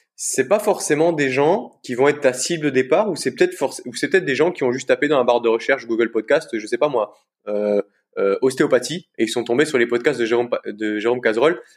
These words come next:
mais sans que ce soit des, des, des prospects potentiels. Sur nos minutes,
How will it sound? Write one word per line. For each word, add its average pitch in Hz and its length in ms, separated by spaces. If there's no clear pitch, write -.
mais 127 140
sans 196 420
que - 60
ce 127 80
soit 170 280
des, 135 100
des, 117 140
des 113 160
prospects 160 460
potentiels. 131 680
Sur 131 260
nos 165 100
minutes, 175 460